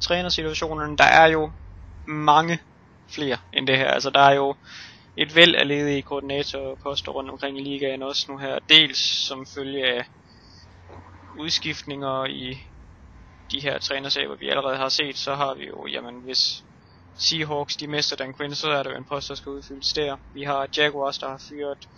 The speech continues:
øh, deres offensive koordinator, og masser af flere. Men dem, øh, lad, lad os holde os fra at diskutere dem, og så, øh, lukke ned for, øh,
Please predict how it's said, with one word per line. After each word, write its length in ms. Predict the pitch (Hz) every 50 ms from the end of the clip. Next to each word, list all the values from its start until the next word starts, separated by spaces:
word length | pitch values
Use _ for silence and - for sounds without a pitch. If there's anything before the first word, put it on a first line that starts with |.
| - - - - - - - - - - - - - -
øh, 40 | - -
deres 240 | 147 151 156 156 170
offensive 380 | 151 143 147 143 143 143 139
koordinator, 500 | - - 139 139 139 139 135 135 - 139
og 100 | - - - - - - - - - - -
masser 360 | 151 147 143 143 143 - 143
af 100 | 131 127
flere. 280 | - 143 131 131 131 - -
Men 320 | 147 147 143 139 143 - - - -
dem, 240 | 160 156 160 156 156
øh, 300 | 151 147 143 143 143 139 - - - - _ _ - - - - - -
lad, 260 | - 156 156 156 160 151
lad 120 | 156 160
os 100 | 156 -
holde 180 | 180 165 170 170
os 120 | - -
fra 220 | - 151 147 143
at 60 | 139 143
diskutere 380 | 139 - - - - 151 143
dem, 200 | 139 139 143 143 - - - - - - - - - - -
og 100 | - 147
så, 300 | - 147 143 143 143 139
øh, 100 | 139 139
lukke 200 | 139 143 139 143
ned 160 | 151 147 143
for, 360 | - - 135 135 135 135 135
øh, 180 | 135 135 139